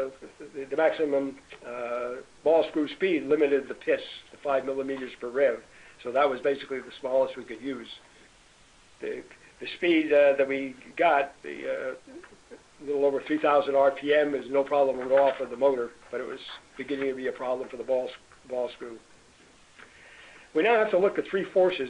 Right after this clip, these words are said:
to determine the lift force. We have gravitational force. Anytime we're supporting or raising or lowering the load, there's always gravity pushing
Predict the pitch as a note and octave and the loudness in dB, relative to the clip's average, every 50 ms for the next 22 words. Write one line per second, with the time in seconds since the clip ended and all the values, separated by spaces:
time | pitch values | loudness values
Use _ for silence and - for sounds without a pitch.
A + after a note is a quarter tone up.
0 | - - C3 B2 C#3 C3 - D3+ D#3+ D#3 D#3 D3+ C#3+ C3+ C3+ C#3 D#3 D#3+ D#3+ - | -8 -12 -12 -12 -12 -4 0 2 4 4 4 2 2 0 0 0 0 -2 -2 -4
1 | - B2 A#2 A2 A2 - - - - - - - - - - - _ - - - | -10 -10 -10 -10 -10 -10 -12 -14 -16 -18 -20 -20 -20 -20 -20 -20 _ -20 -20 -12
2 | - C#3+ C3+ C#3 C3+ - D3+ D#3 D#3 D3 C#3+ - D#3+ F3 F#3 F3+ F#3 F3+ F3 D#3+ | -6 -2 0 0 0 0 0 2 2 2 2 2 2 2 0 2 2 2 2 2
3 | - F#3 F3 F3+ G3 F3 - - - - - _ - - - - _ _ - - | 4 4 4 4 4 4 2 -4 -14 -18 -20 _ -20 -20 -20 -20 _ _ -20 -20
4 | _ _ - C#3 D3 D#3 C#3+ - D#3+ D#3 D#3 D#3+ D#3+ D3+ C#3+ C#3 C3+ - - C3+ | _ _ -6 -4 -2 -2 0 2 2 4 4 4 6 6 6 6 6 2 -2 -8
5 | - - D#3+ D#3 D#3 D#3+ D#3+ D#3+ D#3 D#3 D#3+ C#3+ C3+ C3+ C3+ C3 C3 C3+ - - | -2 2 4 4 6 6 6 4 4 4 2 4 6 6 6 6 4 2 -2 -4
6 | - D3+ C3+ D3 D#3 E3 D3+ E3+ E3 D3+ C#3 C#3 D3 D3+ D#3 D#3 D3 C#3+ C#3 C#3 | -6 -2 2 2 4 4 4 4 4 4 6 6 6 6 6 6 6 4 4 4
7 | D3 D3+ D3 C#3+ C#3 C#3 C3+ C3 C3 D3 D3 D3 C#3+ C3 - C#3 D3+ D3+ D3+ C#3+ | 6 6 6 6 6 4 2 2 2 4 4 4 4 2 2 4 4 6 6 6
8 | C#3 C3+ C3+ C3 - D3+ C3+ - D3+ C#3 C3 B2 | 4 2 0 -2 -4 -4 -4 -4 -6 -8 -10 -10